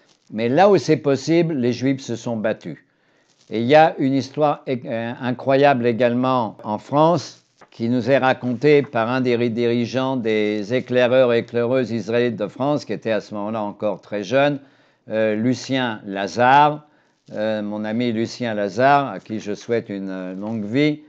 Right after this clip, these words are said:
raconte dans un des témoignages que les Juifs se sont rejoints à la résistance, notamment en France en quarante-quatre, dans la résistance armée,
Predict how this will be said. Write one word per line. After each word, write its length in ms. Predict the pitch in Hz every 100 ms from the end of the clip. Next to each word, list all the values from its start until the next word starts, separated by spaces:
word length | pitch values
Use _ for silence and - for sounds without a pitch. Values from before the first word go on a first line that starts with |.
| -
raconte 520 | 98 113 117 147 160 135
dans 320 | 123 110 117
un 180 | 117 117
des 220 | 110 104
témoignages 800 | 139 139 127 131 135 151 135 - _ _ _ _ -
que 400 | 135 135 123 123
les 460 | 120 117 117 120 117
Juifs 500 | 101 117 180 165 -
se 140 | -
sont 420 | 107 135 131 120 110
rejoints 420 | 139 117 147 147
à 40 |
la 120 | 131
résistance, 840 | 113 123 120 120 - 135 151 139 - _ _ _ -
notamment 640 | 127 156 160 151 147 143
en 60 | 127
France 540 | - 143 139 127 - -
en 140 | 120
quarante-quatre, 720 | 127 135 123 127 127 147 156
dans 100 | 135
la 120 | 110 113
résistance 520 | 120 107 135 117 -
armée, 560 | 117 104 123 151 160